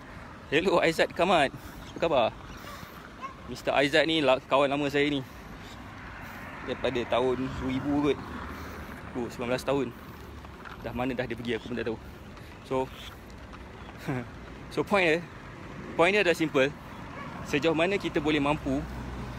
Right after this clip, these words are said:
untuk ubah lifestyle kita, sejauh mana kita berani untuk ubah lifestyle kita,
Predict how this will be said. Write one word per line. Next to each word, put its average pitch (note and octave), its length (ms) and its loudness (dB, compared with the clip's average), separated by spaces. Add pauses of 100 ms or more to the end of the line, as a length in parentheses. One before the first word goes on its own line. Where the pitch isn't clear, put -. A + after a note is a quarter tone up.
(120)
untuk D3 480 4 (960)
ubah E3 480 4
lifestyle C#3 500 2
kita, C3 380 -4 (1400)
sejauh C#3 240 0
mana D3+ 160 0
kita C#3 240 -2
berani B2+ 480 0
untuk - 180 -6
ubah C3 380 0
lifestyle A#2 480 0
kita, A#2 240 -4